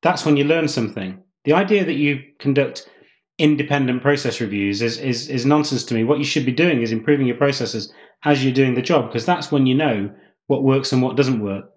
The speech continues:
So yeah, I'm not a, not a fan of S O Ps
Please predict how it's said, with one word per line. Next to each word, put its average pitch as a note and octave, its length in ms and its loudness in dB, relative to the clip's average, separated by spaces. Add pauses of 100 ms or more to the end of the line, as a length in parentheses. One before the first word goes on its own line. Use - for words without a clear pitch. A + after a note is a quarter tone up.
(240)
So - 120 -4
yeah, E3 240 2
I'm C#3+ 140 0
not D#3 180 0
a, C3 180 -2 (420)
not D3+ 180 0
a C3+ 100 -8
fan D3 260 2
of C3+ 100 0
S C3 200 -2
O A#2+ 100 2
Ps A2+ 540 -2